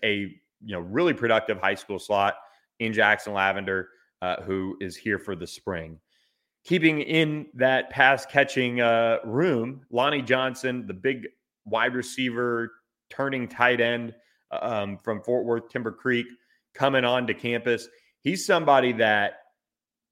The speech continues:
as a senior, missed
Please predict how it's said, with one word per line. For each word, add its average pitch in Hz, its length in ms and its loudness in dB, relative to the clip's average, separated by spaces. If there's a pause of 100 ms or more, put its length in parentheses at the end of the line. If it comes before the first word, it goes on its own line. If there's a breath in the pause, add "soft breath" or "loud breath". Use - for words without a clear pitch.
(340)
as 127 180 2
a 120 60 -6
senior, 95 720 -4 (760)
missed 113 680 -2